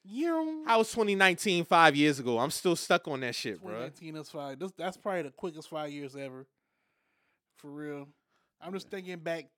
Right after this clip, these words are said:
Speaker 1: twenty nineteen.
Speaker 2: Like, bruh, like, really think about that shit.
Speaker 1: Twenty nineteen, knowing that that was already five years ago, that shit feel like it was, like, at least
Speaker 2: Two.
Speaker 1: two.
Speaker 2: Two.
Speaker 3: Yeah.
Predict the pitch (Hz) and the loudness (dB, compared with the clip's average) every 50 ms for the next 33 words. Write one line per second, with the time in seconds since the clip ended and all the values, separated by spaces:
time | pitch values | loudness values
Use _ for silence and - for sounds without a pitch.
0 | - - 190 185 180 180 175 170 170 165 165 160 - - 180 175 175 339 466 466 | -16 -14 -12 -10 -10 -10 -10 -10 -10 -12 -14 -16 -16 -16 -16 -12 -8 -6 -2 -2
1 | 453 311 277 349 440 494 508 508 480 427 349 185 170 156 170 220 254 240 - 233 | -2 -2 -2 -4 -2 0 2 2 4 4 6 4 4 4 4 4 4 2 2 2
2 | 427 508 508 494 - _ - 320 330 302 269 240 233 202 190 - 185 165 156 - | 4 4 4 2 0 _ -12 -8 -2 -2 0 2 0 0 -2 -4 -4 -4 -4 -4
3 | - - 139 117 104 - _ _ _ - 220 214 214 214 208 208 196 - - 220 | -4 -4 -4 -6 -6 -10 _ _ _ -16 -14 -12 -10 -8 -8 -10 -10 -12 -12 -10
4 | 208 208 202 190 185 185 190 190 190 185 175 170 160 151 143 165 175 175 170 160 | -10 -8 -10 -8 -8 -8 -8 -8 -8 -8 -10 -12 -14 -12 -8 -8 -8 -8 -8 -10
5 | 147 160 151 165 165 170 165 165 - - 175 165 160 156 160 170 165 156 156 147 | -12 -12 -10 -10 -10 -10 -12 -12 -10 -10 -8 -8 -8 -8 -8 -10 -10 -12 -14 -12
6 | 151 151 147 151 147 - - 156 147 - - 170 165 160 156 143 139 135 127 120 | -10 -8 -8 -8 -10 -12 -16 -18 -20 -16 -14 -12 -12 -10 -10 -12 -14 -16 -16 -20
7 | 139 135 135 135 131 127 127 135 131 127 127 127 104 - - 139 135 135 156 165 | -20 -20 -18 -18 -20 -20 -16 -16 -16 -16 -16 -18 -20 -18 -18 -16 -16 -14 -16 -16
8 | 156 - - - _ - - 330 349 359 339 294 226 165 - _ _ _ - 196 | -16 -18 -20 -20 _ 2 6 8 12 12 12 12 10 8 0 _ _ _ -16 -14
9 | 175 165 147 - _ _ _ _ _ _ _ - 403 392 330 294 254 208 170 131 | -14 -14 -14 -16 _ _ _ _ _ _ _ 4 6 8 8 8 8 6 6 2
10 | - _ _ 82 82 80 76 | -4 _ _ -20 -18 -18 -18